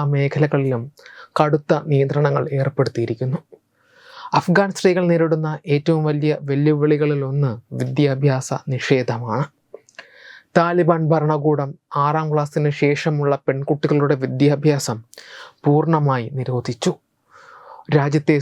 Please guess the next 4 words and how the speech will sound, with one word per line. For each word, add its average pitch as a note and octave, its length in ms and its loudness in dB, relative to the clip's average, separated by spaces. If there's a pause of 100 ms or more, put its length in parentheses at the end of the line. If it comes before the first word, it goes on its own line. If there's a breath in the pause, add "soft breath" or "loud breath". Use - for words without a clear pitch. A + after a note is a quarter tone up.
സർവകലാശാലകളിൽ D3 1080 0 (260)
സ്ത്രീകളുടെ C#3+ 720 0
പ്രവേശനം C#3+ 600 -2
വിലക്കിയതോടെ C#3+ 680 0